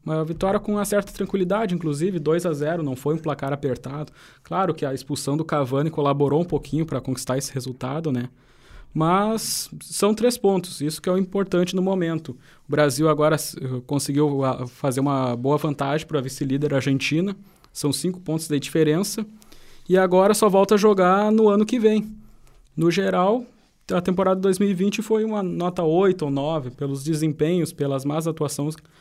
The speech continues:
atuações que apresentou ao longo do ano em amistoso e na própria eliminatória nos primeiros dois jogos. Acho que foi positivo o ano da seleção. E o mais importante, terminou na liderança das eliminatórias.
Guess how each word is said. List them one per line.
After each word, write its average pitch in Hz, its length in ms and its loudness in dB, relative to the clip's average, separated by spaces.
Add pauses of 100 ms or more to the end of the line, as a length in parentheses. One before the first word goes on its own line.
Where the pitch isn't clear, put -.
(200)
atuações 156 520 0
que 175 60 0
apresentou 156 580 2
ao 160 40 6
longo 151 220 4
do 135 160 -2
ano 156 220 0
em 139 80 0
amistoso 127 840 -2 (340)
e 131 60 -6
na 139 140 -2
própria 160 260 0
eliminatória 170 540 -2
nos 156 80 -10
primeiros 143 280 -4
dois 139 240 -2
jogos. 151 480 -4 (540)
Acho 185 240 -2
que 220 100 -2
foi 214 640 2
positivo 226 540 4
o 165 80 6
ano 156 120 4
da 143 120 0
seleção. 123 640 -4
E 151 80 -2
o 147 40 0
mais 156 180 0
importante, 185 500 -2
terminou 147 340 0
na 156 120 -2
liderança 156 400 -2
das 147 180 -8
eliminatórias. 147 720 -8